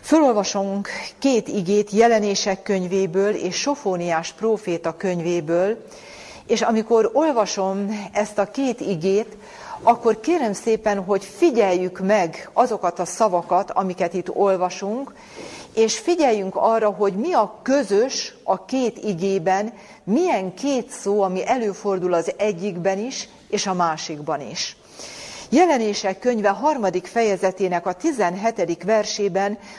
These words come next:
a laudíciai üzenetben, a korunknak szóló,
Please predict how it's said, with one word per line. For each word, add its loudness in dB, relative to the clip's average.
a 2
laudíciai 0
üzenetben, -2
a -4
korunknak -2
szóló, 0